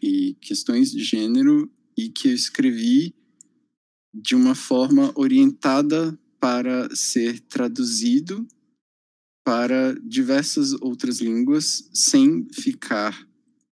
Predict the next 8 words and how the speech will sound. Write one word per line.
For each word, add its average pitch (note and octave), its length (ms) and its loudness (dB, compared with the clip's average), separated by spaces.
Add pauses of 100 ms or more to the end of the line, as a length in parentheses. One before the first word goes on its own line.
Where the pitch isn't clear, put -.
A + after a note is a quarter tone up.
(440)
elusivamente B2 1300 0
restrito C#3+ 1040 -2 (360)
à B2 240 -2
comunidade B2 840 0 (140)
falante A#2 400 -4
da A#2 120 -4
língua A2+ 260 -4
inglesa. G#2+ 400 -6